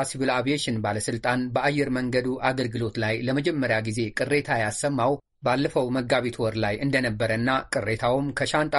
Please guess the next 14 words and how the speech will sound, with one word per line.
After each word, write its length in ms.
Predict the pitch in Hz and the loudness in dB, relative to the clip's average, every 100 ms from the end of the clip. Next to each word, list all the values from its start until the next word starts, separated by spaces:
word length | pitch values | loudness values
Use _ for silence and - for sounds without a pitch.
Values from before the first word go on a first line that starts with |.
| 135 | 2
መጥፋትና 560 | 127 110 117 120 117 147 | -2 0 -2 0 0 2
መዘግየት 460 | 156 123 123 117 107 | 2 0 0 -2 -4
ጋር 220 | 127 113 127 131 | -2 0 2 2
የተያያዘ 500 | 143 165 139 117 107 | 2 2 4 4 2
እንደነበረ 540 | 110 107 110 107 120 139 143 | -2 0 -2 -2 0 0 0
አመልክተው 540 | 139 113 - - 143 143 _ _ | 0 0 -4 0 0 0 _ _
የቀረበውን 600 | 135 175 165 156 151 135 | 0 2 2 2 2 0
ቅሬታ 340 | 120 120 113 120 104 | 0 0 2 2 0
በመስማት 540 | 131 123 113 120 135 - _ _ | 0 -2 -2 -2 -2 -6 _ _
አየር 280 | 135 135 160 | 0 2 2
መንገዱ 360 | 143 123 120 123 | 0 0 0 0
ሻንጣ 400 | 123 135 139 143 | 0 0 2 2
ለዘገየባቸው 880 | 139 131 123 120 117 110 113 113 127 107 | 2 0 0 2 0 0 -2 0 -2 -2
ተጓዦች 600 | 135 113 110 113 135 | -2 -2 -2 0 -2